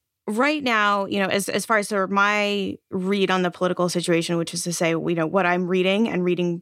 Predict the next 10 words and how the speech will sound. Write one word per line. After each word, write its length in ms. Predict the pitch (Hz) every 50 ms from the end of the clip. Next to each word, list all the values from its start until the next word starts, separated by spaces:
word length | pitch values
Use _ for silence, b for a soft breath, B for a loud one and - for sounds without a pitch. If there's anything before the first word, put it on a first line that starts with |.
| - _ _
between 300 | 226 220 - 240 220 190
the 60 | 180
lines, 440 | 180 170 160 165 180 214 214 - - B B B B B B B B B -
um, 480 | - 185 180 180 180 180 175 175 170
in, 280 | - 180 175 175 175 170
you 80 | 170 165
know, 120 | 165 160
Politico 460 | - 180 175 170 165 170 - 175 165
and 120 | 160 160 160
whatnot, 500 | 156 156 - 160 156 143 131 135 -